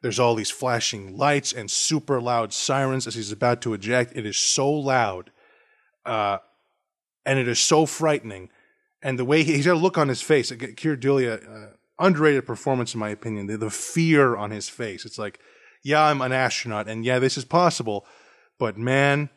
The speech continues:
it's like if I accidentally let out a breath or, or whatever, it's like I could die instantly." It's like, it is, it, it is so terrifying. And, well, on the, on the, on the special features, they point out how, I didn't think of it like, like, uh, like this, but the idea of the contradiction of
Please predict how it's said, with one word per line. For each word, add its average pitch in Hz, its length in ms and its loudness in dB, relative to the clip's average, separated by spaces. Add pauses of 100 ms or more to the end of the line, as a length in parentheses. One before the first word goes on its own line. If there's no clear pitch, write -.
(120)
it's - 240 -8
like 120 160 -2
if 120 160 -4
I 131 340 2
accidentally 117 720 -4
let 113 220 0
out 110 140 2
a 101 60 -4
breath 110 440 -2
or, 104 180 -4
or 117 180 2
whatever, 113 360 2
it's 101 120 -6
like 110 120 -2
I 107 100 0
could 107 200 -10
die 104 340 -2
instantly." 104 460 -6
It's 95 100 -12
like, 110 100 -8
it 113 120 -6
is, 113 160 -2 (640)
it, 143 160 0
it 139 160 -6
is 127 120 -4
so 170 380 0
terrifying. 113 720 -4
And, 123 260 -6
well, 117 240 -6 (760)
on 135 80 -8
the, 131 140 -6
on 143 100 6
the, 120 180 2
on 120 60 -8
the 117 60 -4
special 175 260 2
features, 190 320 0
they 127 120 2
point 123 240 -4
out 117 140 0
how, 104 240 -6 (380)
I 160 100 2
didn't 156 200 0
think 151 160 0
of 117 100 0
it 113 100 -4
like, 107 200 -8 (120)
like, 110 260 -14
uh, 123 120 -6
like 110 140 -8
this, 120 180 -8
but 127 100 -8
the 123 80 -4
idea 123 180 0
of 117 60 -2
the 113 80 -6
contradiction 139 580 0
of 107 120 -4